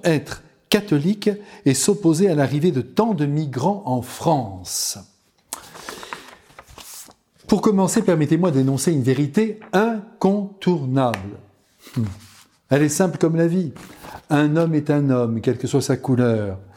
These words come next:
sa langue, sa religion, son extraction sociale, son métier,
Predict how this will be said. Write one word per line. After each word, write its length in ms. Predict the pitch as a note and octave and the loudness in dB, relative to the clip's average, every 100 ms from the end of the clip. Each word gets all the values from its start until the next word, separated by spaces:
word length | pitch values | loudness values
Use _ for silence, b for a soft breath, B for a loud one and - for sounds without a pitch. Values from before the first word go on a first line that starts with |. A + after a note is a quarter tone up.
| b b | b b
sa 260 | - C#3+ C#3 | -2 2 2
langue, 400 | C3+ A#2+ A#2 G2 | 2 0 -2 -4
sa 140 | B2 | -2
religion, 680 | A#2 A#2+ C3 B2+ C3+ B2 A2 | 0 0 0 2 2 2 -2
son 200 | - A#2+ | -2 0
extraction 500 | A#2+ - C3+ - C#3 | 0 -2 -2 0 0
sociale, 840 | C3 D#3+ - E3+ D#3 C3+ A#2+ A#2+ - B B B B | 2 0 2 2 2 2 0 -4 -8 B B B B
son 280 | - C#3 | -2 2
métier, 760 | C3+ E3 E3 - F3+ D#3+ B2 - | 2 2 -2 0 2 2 0 -4